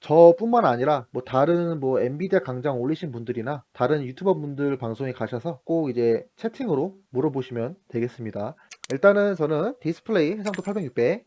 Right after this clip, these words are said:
아까 설명드렸듯이 팔백, 육백을 쓰고 있고요. 사운드는 그냥 이것도 그냥 취향 차이입니다. 총기 사운드는 낮음 쓰시면 되고, 뭐 효과음은 구 버전, 십 버전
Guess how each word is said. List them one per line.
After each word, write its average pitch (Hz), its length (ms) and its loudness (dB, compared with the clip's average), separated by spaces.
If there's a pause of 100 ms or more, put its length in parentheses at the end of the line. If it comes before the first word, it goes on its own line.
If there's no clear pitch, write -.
(160)
아까 - 140 -14
설명드렸듯이 175 960 -6 (100)
팔백, 170 300 -2
육백을 123 320 -2
쓰고 170 240 -4
있고요. 120 360 -4 (300)
사운드는 269 1000 0
그냥 202 320 -2
이것도 247 280 -6
그냥 214 440 -2
취향 320 260 -4
차이입니다. 277 480 -4 (220)
총기 311 260 -2
사운드는 294 540 2
낮음 143 300 4
쓰시면 226 300 -6
되고, 147 320 -4 (760)
뭐 131 260 0
효과음은 247 680 2
구 - 160 -8
버전, 214 240 0
십 240 200 -12
버전 220 340 -2